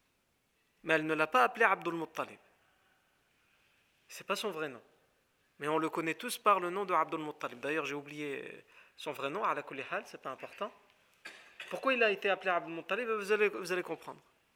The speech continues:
Le frère, donc le Muttalib, qui est l'ancêtre de ce compagnon dont on veut parler aujourd'hui, Ubaydah ibn al-Harith, le frère de Hashim,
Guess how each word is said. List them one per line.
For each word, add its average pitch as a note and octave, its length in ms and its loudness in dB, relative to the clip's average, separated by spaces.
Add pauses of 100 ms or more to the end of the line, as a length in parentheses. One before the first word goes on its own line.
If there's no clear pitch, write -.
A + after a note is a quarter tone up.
(920)
Le G3 160 6
frère, A3 480 8 (680)
donc - 140 -10
le C#3 80 -4
Muttalib, E3+ 540 0
qui - 120 -6
est - 20 0
l'ancêtre F#3+ 440 0
de D#3 100 -8
ce - 120 -6
compagnon E3+ 420 -4
dont E3 200 -4
on E3 40 -4
veut D3+ 120 -4
parler D#3 200 2
aujourd'hui, C#3 400 -6 (240)
Ubaydah D#3 400 2
ibn D3 160 -6
al-Harith, D#3+ 520 -4 (880)
le D3+ 140 -4
frère G#3+ 500 4 (280)
de D3 120 0
Hashim, D3 420 0